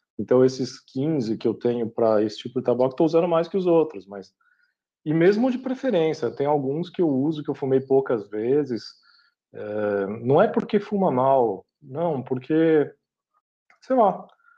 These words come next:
ah, é porque eu deixei uma mistura específica, por exemplo, alguns que eu uso só com,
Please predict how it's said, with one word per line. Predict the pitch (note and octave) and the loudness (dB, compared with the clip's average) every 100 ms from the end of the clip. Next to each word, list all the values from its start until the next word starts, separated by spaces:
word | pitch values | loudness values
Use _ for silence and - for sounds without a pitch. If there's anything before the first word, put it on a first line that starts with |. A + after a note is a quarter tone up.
| _ _ | _ _
ah, | - A#2 A#2 A#2 A#2 A#2 A#2 A2+ A2 A2 C3 C#3 | -10 -6 -2 0 2 2 0 0 -4 -8 -12 -14
é | - | -6
porque | C#3+ - B2+ | -6 -6 -2
eu | D#3+ D#3 | 4 4
deixei | D3+ C#3 C#3 C3+ D3 | 4 0 -2 2 2
uma | C#3+ | 2
mistura | C3+ B2+ - C3 | -2 -4 -2 -2
específica, | C3 B2 A2+ C#3 C#3 C#3 G#2+ G#2 | -2 -6 -6 -6 -6 -6 -6 -6
por | G2+ A2+ | -6 -8
exemplo, | A2 G#2 | -6 0
alguns | G#2+ A2 A#2+ | 0 0 -4
que | - | -2
eu | A2+ | 2
uso | A2+ G#2+ | 2 0
só | A#2+ | -2
com, | A#2+ A#2 G#2+ | -2 -6 -6